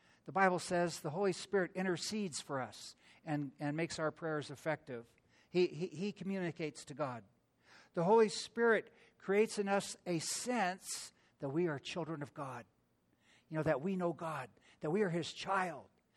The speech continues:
You know, that, that's the Holy Spirit. Uh, uh, Calvinists would call that the testimony, the, the inner testimony of the Holy Spirit, that, uh, the,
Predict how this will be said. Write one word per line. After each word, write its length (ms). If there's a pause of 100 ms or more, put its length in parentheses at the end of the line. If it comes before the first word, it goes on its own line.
(300)
You 80
know, 60
that, 240
that's 240
the 100
Holy 260
Spirit. 340 (400)
Uh, 640
uh, 260 (520)
Calvinists 720 (240)
would 180
call 260
that 240 (200)
the 80
testimony, 800 (400)
the, 380
the 100
inner 160
testimony 580
of 60
the 80
Holy 160
Spirit, 380 (380)
that, 220 (220)
uh, 220 (720)
the, 100